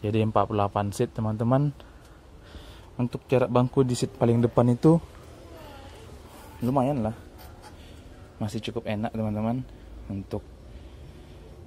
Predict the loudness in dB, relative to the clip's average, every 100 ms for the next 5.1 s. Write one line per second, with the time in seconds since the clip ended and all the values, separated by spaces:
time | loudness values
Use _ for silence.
0 | -20 -20 -20 -10 -6 -2 0 0 -2 -4
1 | -8 -18 -20 -20 -20 -20 -20 -20 -20 -20
2 | -20 -20 -20 -20 -20 -20 -20 -20 -20 -20
3 | -20 -20 -20 -20 -20 -20 -20 -20 -20 -20
4 | -14 -4 -2 -2 -4 -8 -6 -2 0 0
5 | -2